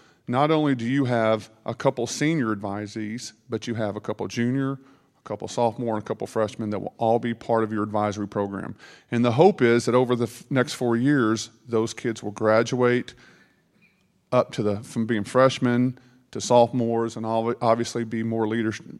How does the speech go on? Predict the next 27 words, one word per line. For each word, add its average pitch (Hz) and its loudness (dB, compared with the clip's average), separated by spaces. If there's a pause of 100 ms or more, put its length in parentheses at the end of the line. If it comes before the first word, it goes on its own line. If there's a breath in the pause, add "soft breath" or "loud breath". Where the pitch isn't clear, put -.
(120)
uh, 113 -10
show 127 -4
more 117 0
leadership 113 -4
capabilities 110 -2
in 113 -4
that 101 -4
advisory. 101 -4 (380 loud breath)
On 127 2
top 165 10
of 135 4
all 135 8
that, 135 8 (540 soft breath)
we 139 2
have, 123 2 (240)
I 123 -8
don't 135 -8
know - -12
what 131 -4
y'all 135 -2
call 143 -4
them, 113 -4
like, - -8
family, 143 2 (260)
family 143 -4 (200)
groups. 135 4
So 117 4